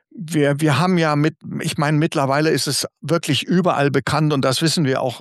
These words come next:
ähm, durch die Umfragen vom Deutschen Psoriasisbund, dass zum Beispiel die Psoriasis keine ansteckende Erkrankung ist,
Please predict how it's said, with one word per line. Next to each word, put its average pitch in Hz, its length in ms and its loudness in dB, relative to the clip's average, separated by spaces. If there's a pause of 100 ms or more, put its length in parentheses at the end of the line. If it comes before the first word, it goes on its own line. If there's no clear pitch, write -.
ähm, 139 340 0 (100)
durch 147 160 -2
die - 120 -4
Umfragen 135 500 0
vom 135 180 -2
Deutschen 131 280 -2
Psoriasisbund, 139 720 -2 (380)
dass - 160 0
zum 139 100 0
Beispiel 131 240 0
die 127 80 0
Psoriasis 131 560 0
keine 127 280 -2
ansteckende 127 520 -2
Erkrankung - 560 -4
ist, 104 220 -6